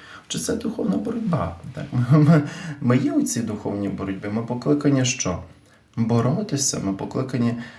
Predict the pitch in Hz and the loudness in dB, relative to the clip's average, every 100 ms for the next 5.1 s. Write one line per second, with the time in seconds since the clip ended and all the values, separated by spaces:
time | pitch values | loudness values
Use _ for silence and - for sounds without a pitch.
0 | - - - - - - 101 101 104 131 | -20 -14 -8 -6 -4 -2 -2 -2 4 4
1 | 123 185 226 208 127 92 87 - - _ | 4 2 2 2 0 -2 -4 -10 -12 _
2 | _ - 131 - - _ _ - - - | _ -6 -6 -6 -16 _ _ -14 -10 -8
3 | - - - - 135 127 127 123 - - | -6 -6 -2 0 0 0 -2 -2 -8 -12
4 | - - - - - - - 104 101 101 | -16 -18 -16 -8 -4 -2 0 0 2 0